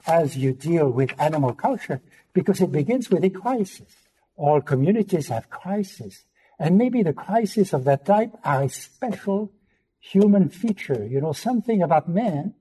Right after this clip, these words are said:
Man is a crisis animal. And in a way, I think that the real problem with our social sciences is that they've never learned that. In other words,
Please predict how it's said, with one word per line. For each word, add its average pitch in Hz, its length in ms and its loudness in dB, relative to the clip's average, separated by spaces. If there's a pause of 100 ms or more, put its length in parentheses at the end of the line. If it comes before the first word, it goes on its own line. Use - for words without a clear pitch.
(140)
Man 262 440 2 (320)
is 175 180 0
a 170 80 -2
crisis 208 840 -8
animal. 160 420 -18 (1080)
And 214 160 2
in 262 140 2
a 208 100 4
way, 220 400 0 (340)
I 147 120 -2
think 285 260 -6
that 190 160 0
the 147 140 2
real 233 300 -2
problem 190 460 0
with 147 160 0
our 139 120 0
social 208 400 -2
sciences - 680 -6 (540)
is 170 140 -2
that 202 180 2
they've 170 180 2
never 202 240 2
learned 190 320 2
that. 92 160 -10 (1900)
In 202 160 6
other 254 180 4
words, 180 440 2